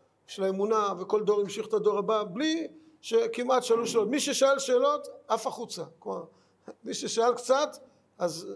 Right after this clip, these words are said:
הוציא את האף מחוץ לגטו, אז זה התעופף מ-, מ-, מהיהדות. ו-, והייתה,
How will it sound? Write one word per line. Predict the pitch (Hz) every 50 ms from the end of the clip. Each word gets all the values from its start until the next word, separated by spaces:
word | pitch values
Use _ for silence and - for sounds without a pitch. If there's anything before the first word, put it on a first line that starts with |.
| -
הוציא | - - 202 - 247 262
את | 240 -
האף | 247 - 247 262 247 - - - - _ _ _ _ -
מחוץ | 175 - - 262 - - 220
לגטו, | 214 196 185 170 - - 156 151 170 233 254 254 247 247 240 247 - - - _ _ _ _ _ _ -
אז | 170 151
זה | 156 202 202 196 196 196 190 190 190 190 - - - _ _ _ _ _ _ _ _ _ _ _ _ _ _ _ _ _ _ _ _ _
התעופף | - - - 247 - - 254 240 196 -
מ-, | 196 180 180 196 202
מ-, | 180 185 196 185
מהיהדות. | 170 175 175 170 180 175 170 143 143 165 - - - _ _ _ _ _ _ _ _ _ -
ו-, | 135 156 165 160 170 -
והייתה, | 165 190 190 185 185 - 175 165 - 320 - 294 539 -